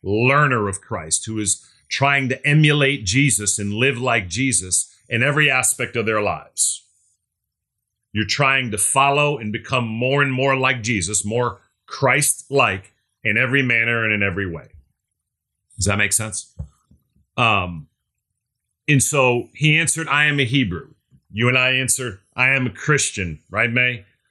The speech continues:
"I am a disciple of the Lord Jesus Christ."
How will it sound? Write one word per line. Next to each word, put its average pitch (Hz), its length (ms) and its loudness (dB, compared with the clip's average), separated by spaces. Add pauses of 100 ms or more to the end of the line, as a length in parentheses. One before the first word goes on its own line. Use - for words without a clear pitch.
"I 104 140 0
am 107 120 0
a 104 80 -4
disciple 110 720 0
of 104 60 -4
the 104 80 -4
Lord 104 240 -2
Jesus 101 400 -4
Christ." - 540 -6